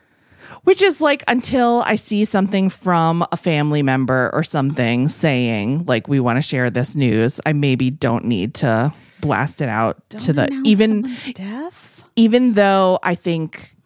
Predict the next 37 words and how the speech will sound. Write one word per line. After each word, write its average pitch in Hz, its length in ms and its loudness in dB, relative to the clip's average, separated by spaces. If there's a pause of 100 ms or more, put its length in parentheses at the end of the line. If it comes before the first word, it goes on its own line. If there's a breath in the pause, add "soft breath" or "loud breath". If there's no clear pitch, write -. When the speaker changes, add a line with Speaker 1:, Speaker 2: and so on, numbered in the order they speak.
Speaker 1:
it 160 120 4
was 170 180 0
coming 170 280 0
from 160 160 -2
a 143 60 -2
good 131 160 -2
place 135 260 -2
and 143 100 -2
I 131 40 0
really 139 280 0
did 135 240 -6
love 123 220 -2
David 127 260 -4
Brenner. 107 280 -2
He 147 180 -4
was 135 160 0
amazing. 120 720 0
If 156 140 -2
anyone 143 460 2
<laughs> - 20 -6
remembers 165 640 0
David 156 380 -4
Brenner, 151 400 0 (440 soft breath)
he - 160 0
was 220 140 2
great. 110 360 -2 (240 loud breath)
If 196 120 2
you 185 100 4
don't 185 220 2
remember 214 340 2
him, 247 340 2 (320 soft breath)
check - 220 -2
him 392 80 2 (100)
out. - 200 -2
He 226 120 2
was 208 180 2
really 214 540 2